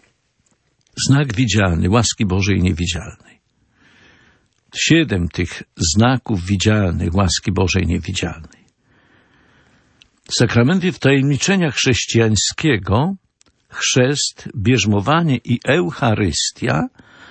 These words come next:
są fundamentem całego życia chrześcijańskiego. Uczestnictwo w boskiej naturze, które ludzie otrzymują w darze przez łaskę Chrystusa, objawia pewną analogię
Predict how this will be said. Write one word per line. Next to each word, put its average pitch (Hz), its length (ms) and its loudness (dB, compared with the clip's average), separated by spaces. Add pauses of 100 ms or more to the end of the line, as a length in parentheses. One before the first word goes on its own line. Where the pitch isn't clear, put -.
(120)
są 127 360 2
fundamentem 165 960 0
całego 139 540 0
życia 117 300 -2
chrześcijańskiego. 92 1200 -2 (1300)
Uczestnictwo 147 840 0
w 95 120 -2
boskiej 151 560 0
naturze, 117 600 0
które 101 340 2
ludzie 135 320 0
otrzymują 120 640 0
w 85 100 -8
darze 113 400 2
przez 92 300 -2
łaskę 113 520 0
Chrystusa, 139 880 0 (680)
objawia 147 800 2 (120)
pewną 160 540 0
analogię 117 680 2